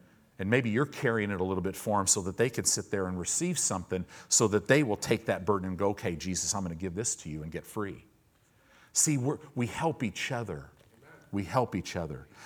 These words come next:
Psalm a hundred and three verse ten says this. I love this verse. He says, "He has not dealt with us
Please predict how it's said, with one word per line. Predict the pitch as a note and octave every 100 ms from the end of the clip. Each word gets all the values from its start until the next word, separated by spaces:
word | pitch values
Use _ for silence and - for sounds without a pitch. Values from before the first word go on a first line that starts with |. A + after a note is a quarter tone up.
| -
Psalm | - F#3+ G3 D#3+
a |
hundred | C#3+ A3 G#3
and | E3+
three | - E3+ D#3+
verse | D3 C#3 -
ten | - D#3 A#2 G2+ F#2+ - -
says | - - C#3+ B2
this. | G#2+ B2 F#2+ - - - -
I | A#2
love | C3 B2+ G#2+
this | G2
verse. | - G2 F#2+ - - -
He | C#3+
says, | - C#3 B2
"He | - G3 G#3+
has | E3+ E3 D3+ A#2
not | C3 C#3 E3 F#3 - A#2 A2
dealt | D#3 F3 B2+
with | A2 -
us | F#2+ G2+ - -